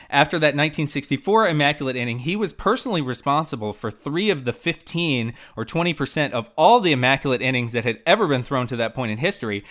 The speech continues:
and for three of the seven that had happened, uh, since nineteen twenty-nine, because no immaculate innings happened at all between nineteen twenty-nine and nineteen fifty-two. Sale, uh, for his part, is only responsible for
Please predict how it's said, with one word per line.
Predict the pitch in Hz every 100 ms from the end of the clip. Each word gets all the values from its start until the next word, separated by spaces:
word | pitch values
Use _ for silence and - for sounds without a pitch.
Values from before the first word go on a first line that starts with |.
| - -
and | 175 240
for | -
three | - 170 220
of | 185
the | 135
seven | - 170 170 147
that | 131
had | 120
happened, | 131 147 147 120 110 - - - -
uh, | 120 113
since | - 151 139
nineteen | 147 151 143 127
twenty-nine, | 143 120 113 151 117 110 - - -
because | 131 135
no | 123 143 156 156
immaculate | 135 127 135 127 117
innings | 127 117 110
happened | 123 117 104
at |
all | 101 147 127
between | 110 127 110
nineteen | 110 110 117
twenty-nine | - 113 110 107 104
and | 101
nineteen | 104 110
fifty-two. | 101 107 - 92 175 123 90 - - - - -
Sale, | 214 262 277 226 -
uh, | 170 147 135
for | 156
his | 190 202
part, | 180 143
is | 127 - -
only | 156 190 190 170 147
responsible | 135 135 143 139 135 120 117
for | - 127 120 117